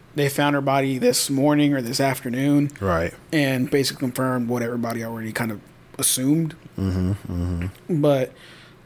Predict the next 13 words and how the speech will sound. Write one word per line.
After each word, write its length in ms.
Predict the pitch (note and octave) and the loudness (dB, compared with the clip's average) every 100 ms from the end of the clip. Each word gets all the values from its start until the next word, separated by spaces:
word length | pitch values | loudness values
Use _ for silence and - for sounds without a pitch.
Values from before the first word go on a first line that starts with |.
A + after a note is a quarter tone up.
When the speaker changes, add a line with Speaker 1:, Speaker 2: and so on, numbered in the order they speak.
| - - | -10 -2
Speaker 1:
um, 640 | C#3+ C#3 C3 A#2+ A2 G#2+ - - - - | 0 0 -2 -4 -6 -10 -16 -20 -20 -6
also 240 | - G3 D#3+ | 2 2 4
saw 220 | D3+ D3+ | 4 4
that 260 | C#3+ C3+ D3 | 4 2 2
one 160 | D3 | 2
of 80 | D3 | 4
the 100 | C#3+ | 4
reasons 300 | C#3+ D3 D3 | 4 2 2
why 160 | C#3 B2+ | 0 0
she 180 | - | 0
might 260 | C3+ C3 C#3+ | 0 2 0
have, 140 | C3 | 0
like, 240 | C3 A#2+ | -2 -4